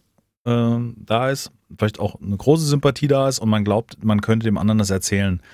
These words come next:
Aber wir sind halt alles keine Psychologen und wir können euch auch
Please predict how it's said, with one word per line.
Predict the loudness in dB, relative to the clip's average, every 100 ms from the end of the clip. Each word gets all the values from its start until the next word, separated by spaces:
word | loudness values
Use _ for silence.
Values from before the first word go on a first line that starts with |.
| -20 -20 _ _ -2
Aber | 0 2 2 2
wir | 2
sind | 2 2
halt | 2 0 0
alles | 0 0
keine | 0 0 0
Psychologen | -2 0 2 2 2 2 0
und | 2 -2 0
wir | -4
können | 0 0 2
euch | -2 0
auch | -2 -2